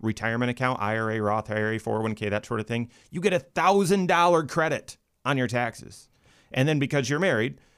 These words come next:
your spouse could do the exact same thing and get a thousand dollar credit on their two thousand dollars.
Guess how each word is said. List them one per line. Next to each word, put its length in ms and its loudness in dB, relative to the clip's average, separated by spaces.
your 160 4
spouse 320 0
could 140 0
do 100 0
the 140 0
exact 380 -2
same 240 -4
thing 320 -2
and 180 -2
get 100 0
a 120 0
thousand 500 -4
dollar 300 -2
credit 360 -2
on 260 -2
their 280 0
two 300 -2
thousand 400 -4
dollars. 500 -10